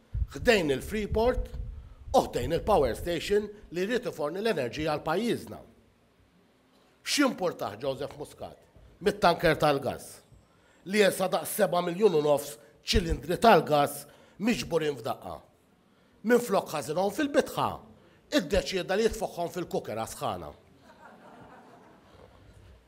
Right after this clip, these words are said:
Jekk tippermettuli, nixtieq naqsam magħkom xi ftit punti mill-manifest elettorali tal-Partit Laburista,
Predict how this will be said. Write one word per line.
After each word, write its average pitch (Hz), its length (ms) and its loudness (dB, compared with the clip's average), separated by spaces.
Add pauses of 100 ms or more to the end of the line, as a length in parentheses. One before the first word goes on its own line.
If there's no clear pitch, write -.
(200)
Jekk 269 240 6
tippermettuli, 190 840 2 (400)
nixtieq 233 400 -4
naqsam 139 440 -4
magħkom 139 360 -2
xi 147 120 -8
ftit - 240 -14
punti 127 280 -12
mill-manifest 143 1080 -6
elettorali 123 560 -6
tal-Partit 135 520 -8
Laburista, 101 540 -12